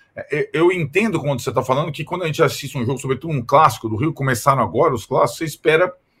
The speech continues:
que os times já estejam num estágio um pouco mais, é, sedutor. Não estão ainda. Nem o Flamengo. Como o Flamengo tem o melhor elenco do país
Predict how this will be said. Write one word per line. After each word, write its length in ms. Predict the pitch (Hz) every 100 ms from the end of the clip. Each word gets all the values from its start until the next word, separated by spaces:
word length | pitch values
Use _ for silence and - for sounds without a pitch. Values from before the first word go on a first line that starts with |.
| _ _ -
que 80 | 170
os 100 | 151
times 280 | - 180
já 80 | 165
estejam 420 | 170 - 165 170
num 100 | 180
estágio 720 | 180 - 160 175 160 175 165 - _ _ _ _ _
um 200 | - 139
pouco 520 | - 147 147 170 151
mais, 640 | 127 135 131 117 110 - -
é, 420 | 107 104 104 92 87 78 76 _ -
sedutor. 640 | - 175 156 - 127 101 80
Não 160 | 165
estão 300 | 180 - 120
ainda. 260 | 87 82 - _ _
Nem 240 | - 139 170
o 60 |
Flamengo. 480 | 170 226 147 117 101 - _ _ _ - - -
Como 200 | 233 302
o 40 |
Flamengo 440 | - 233 165 156 139
tem 140 | 143
o 20 |
melhor 260 | 143 131 131
elenco 300 | 123 123 123
do 80 | 113
país 680 | 143 143 196 113 - -